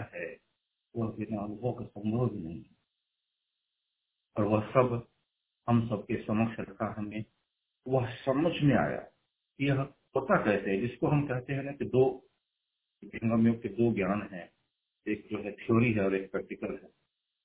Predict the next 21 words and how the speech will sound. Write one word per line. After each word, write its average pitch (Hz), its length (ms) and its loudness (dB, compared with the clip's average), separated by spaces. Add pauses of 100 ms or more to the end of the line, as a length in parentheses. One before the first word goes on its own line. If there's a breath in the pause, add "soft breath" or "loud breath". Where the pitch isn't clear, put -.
(140)
प्रैक्टिकल 185 440 -4
तो 160 100 -6
हम 165 140 0
करेंगे, 127 400 4
जब - 300 -8
करेंगे 123 320 2
तो 117 100 -2
करेंगे, 117 380 -2
या 101 60 -2
कर 120 240 2
रहे 117 280 2
हैं, 113 160 -4 (1160)
जब 104 200 0
हमें 110 240 2
समझ 113 220 6
में 104 180 2
आएगा 98 200 6
तब - 220 -6
समझ 98 300 -6
में 87 120 -8
आएगा। - 300 -10